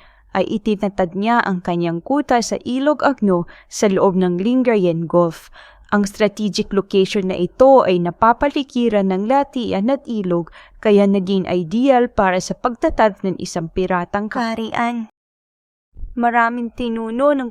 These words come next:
Pangasinan ang napititang magpasakop at magbigay ng buwis, habang ang iba ay ginawang hostage upang matiyak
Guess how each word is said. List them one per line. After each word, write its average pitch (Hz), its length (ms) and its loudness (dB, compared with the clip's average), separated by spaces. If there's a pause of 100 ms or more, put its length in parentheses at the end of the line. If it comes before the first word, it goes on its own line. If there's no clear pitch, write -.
Pangasinan 233 800 -4
ang 202 160 -6
napititang 226 720 -4
magpasakop 269 800 0
at 233 160 -8
magbigay 202 560 -2
ng 180 240 -8
buwis, 185 480 -6 (400)
habang 214 400 0
ang 202 80 -4
iba 220 400 0
ay 220 160 -4
ginawang 180 480 -4
hostage 233 640 -2 (320)
upang 220 400 -2
matiyak 214 560 2